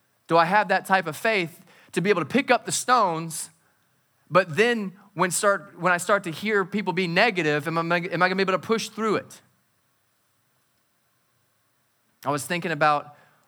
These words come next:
what it would be like to have a couple different, uh, styles of leadership, and so I wanna walk you through a couple different things, but I wanna, I wanna, I wanna share, um, just a little bit of the process of Anchor Church, again,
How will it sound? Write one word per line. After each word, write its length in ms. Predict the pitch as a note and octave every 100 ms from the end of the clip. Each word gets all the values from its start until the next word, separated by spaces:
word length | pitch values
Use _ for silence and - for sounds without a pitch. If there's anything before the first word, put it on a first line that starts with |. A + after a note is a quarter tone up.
| _
what 180 | C#3+ B3
it 40 |
would 140 | D#3+ C3
be 120 | D#3+
like 320 | D3 B2+ - - _ _ _ _ _ _ _ _ -
to 60 |
have 200 | C3 D3
a 20 |
couple 260 | C3+ D#3 C#3+
different, 380 | C3+ C3+ C3+ A#2+
uh, 240 | B2+ A#2
styles 460 | - - D3+ C#3 A#2+
of 140 | A#2
leadership, 460 | C3+ D3 B2+ - B2+
and 60 | A#2+
so 140 | D3+
I 20 |
wanna 140 | D#3+ D3
walk 300 | C#3+ D#3 -
you 80 |
through 160 | - D#3
a 40 |
couple 240 | C3 C3+ C3+
different 280 | B2+ - A#2
things, 160 | D3+ D3
but 120 | F#3
I 40 |
wanna, 200 | D4 C#4 -
I 20 |
wanna, 260 | G3 B3+ D#3+
I 40 | F#3
wanna 160 | G#3+
share, 560 | E3 - F#3 F#3 F3 - - - - -
um, 380 | C3 B2 A#2+ A#2 _ _ _
just 180 | C#3+ G3
a 60 | F#3
little 180 | G#3+
bit 140 | F#3+ F3+
of 60 |
the 40 | C#3+
process 800 | - D#3+ D#3 - D3 B2+ - - _ _ _ _ -
of 100 | C3
Anchor 280 | C#3 B2+
Church, 560 | A2 - A2+ - - - _
again, 380 | A#2 A#2+ G#2